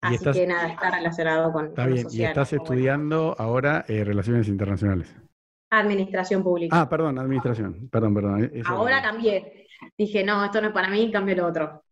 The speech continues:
Speaker 1: Sí. Bueno, y te voy a hacer una pregunta, ¿eh? Porque yo te llevo pasado, presente, futuro.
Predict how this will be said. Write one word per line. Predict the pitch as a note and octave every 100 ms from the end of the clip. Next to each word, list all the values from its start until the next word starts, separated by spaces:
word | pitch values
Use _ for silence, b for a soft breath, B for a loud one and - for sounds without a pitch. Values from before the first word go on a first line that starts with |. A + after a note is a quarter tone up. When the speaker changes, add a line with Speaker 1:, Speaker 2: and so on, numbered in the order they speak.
| _ _
Speaker 1:
Sí. | - G#2+ F#2+ - B B
Bueno, | - F#3+
y | F#3+
te | C4+
voy |
a | E4
hacer | A#3
una | G#3 E3
pregunta, | C3+ B2 A2+ G#2+ F#2+ G#2 A#2+
¿eh? | F3+
Porque | A2+ G#2+
yo | D#3+
te | D3+
llevo | B2 C#3 G#2+
pasado, | A2+ C#3+ D#3 E3+ F3
presente, | G#2 G2+ C#3 C#3+
futuro. | B2 A2 G#2+ G2+